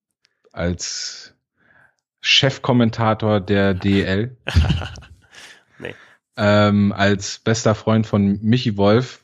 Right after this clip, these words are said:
Speaker 1: wenn du vergisst, deine Kopfhörer einzustecken.
Speaker 2: Genau.
Speaker 1: <laughs> Außerdem, äh, auf The Zone. Äh, jetzt auch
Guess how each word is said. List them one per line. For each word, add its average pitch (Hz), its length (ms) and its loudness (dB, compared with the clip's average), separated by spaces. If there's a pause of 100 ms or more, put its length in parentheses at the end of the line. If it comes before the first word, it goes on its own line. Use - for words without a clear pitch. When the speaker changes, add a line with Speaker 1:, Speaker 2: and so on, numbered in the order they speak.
(140)
Speaker 1:
wenn 98 480 2
du 92 80 -4
vergisst, 98 400 0
deine 98 120 2
Kopfhörer 98 380 0
einzustecken. 90 680 -2 (800)
Speaker 2:
Genau. 139 260 -8 (680)
Speaker 1:
<laughs> - 1300 -4
Außerdem, 143 500 2
äh, 120 200 4
auf 110 280 -4
The 110 80 -2
Zone. 120 440 0 (880)
Äh, 113 280 0
jetzt 110 300 -2
auch 110 380 -4